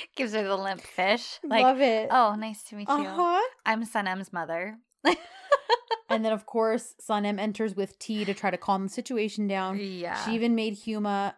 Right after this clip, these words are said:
Speaker 2: a different shade of tea 'cause she's like,
Speaker 1: Yes.
Speaker 2: basically took to heart what she said before.
Speaker 1: Uh-huh.
Speaker 2: But Huma's a snob, and
Speaker 1: Yeah.
Speaker 2: it doesn't matter. And John just continues to agree with everything Mevkibe's saying,
Speaker 1: <laughs>
Speaker 2: and I love it so much.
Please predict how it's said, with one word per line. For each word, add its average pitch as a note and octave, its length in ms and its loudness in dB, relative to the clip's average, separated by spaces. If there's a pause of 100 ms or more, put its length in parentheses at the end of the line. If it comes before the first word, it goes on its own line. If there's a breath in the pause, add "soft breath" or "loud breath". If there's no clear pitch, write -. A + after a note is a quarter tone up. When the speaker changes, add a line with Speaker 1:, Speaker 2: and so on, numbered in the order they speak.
(180)
Speaker 2:
a G3+ 60 -2
different F#3 480 -6 (240)
shade F#3+ 580 -6 (180)
of A3 220 -6
tea G#3+ 220 -4
'cause G#3 100 -4
she's F#3+ 180 -4
like, F3+ 200 -2
Speaker 1:
Yes. - 140 -20 (200)
Speaker 2:
basically F#3 360 -8
took - 180 -10
to G3+ 100 -8
heart F#3 380 -2 (260)
what F3+ 160 -8
she F#3+ 140 -12
said F#3 180 -6
before. F#3 540 -8
Speaker 1:
Uh-huh. F#3 540 -4 (180)
Speaker 2:
But G3 180 -2
Huma's G#3 340 -6
a A3 40 -8
snob, F3 440 -6 (360)
and E3 480 -10
Speaker 1:
Yeah. A3 280 -4 (440 soft breath)
Speaker 2:
it F#3 80 -10
doesn't E3+ 220 -8
matter. D#3+ 380 -8 (300 soft breath)
And F#3 380 -4
John G3 200 0
just G3 140 -6
continues A#3 440 -2
to B3 120 -4
agree A3 260 -2
with A#3+ 140 0
everything G#3+ 380 -2
Mevkibe's G3 500 -4
saying, F#3 540 -4
Speaker 1:
<laughs> F#4 80 -2
Speaker 2:
and F#3 100 -4
I F3+ 60 0
love F#3 260 0
it F#3+ 160 -4
so G#3+ 140 -4
much. F#3 400 -6